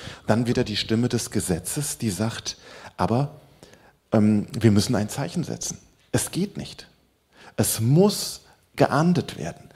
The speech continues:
Und das ist dieser Kampf. Und was macht er? Was ist seine Lösung bei dem ganzen Ringen? Das eine ist die Seite der Liebe.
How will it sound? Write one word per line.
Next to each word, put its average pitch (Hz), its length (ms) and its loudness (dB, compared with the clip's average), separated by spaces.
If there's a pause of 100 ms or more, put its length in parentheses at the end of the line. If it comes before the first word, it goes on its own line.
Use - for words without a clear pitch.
(300)
Und 113 420 0
das - 180 -2
ist - 200 -8
dieser 98 200 0
Kampf. 165 560 -4 (300)
Und 113 300 2
was 123 500 -2 (200)
macht 117 460 -2 (120)
er? 78 260 -8 (160)
Was - 260 0
ist - 300 -4
seine 160 400 4
Lösung 123 580 0
bei 101 140 2
dem 107 180 -2
ganzen 107 380 -4
Ringen? 90 340 -4 (260)
Das - 180 -2
eine 147 340 0
ist - 300 -4
die 104 100 -2
Seite 139 520 0
der 135 160 0
Liebe. 117 400 -6